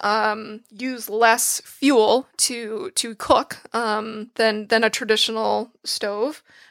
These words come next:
Um, and those are, those are really popular in our area.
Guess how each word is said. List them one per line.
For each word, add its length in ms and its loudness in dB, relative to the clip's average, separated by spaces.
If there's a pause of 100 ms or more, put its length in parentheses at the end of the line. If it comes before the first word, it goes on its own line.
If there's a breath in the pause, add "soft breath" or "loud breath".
(300 soft breath)
Um, 280 -8
and 180 -4
those 180 6
are, 280 6
those 200 2
are 80 0
really 380 2
popular 500 -2
in 160 -8
our 140 -2
area. 640 -2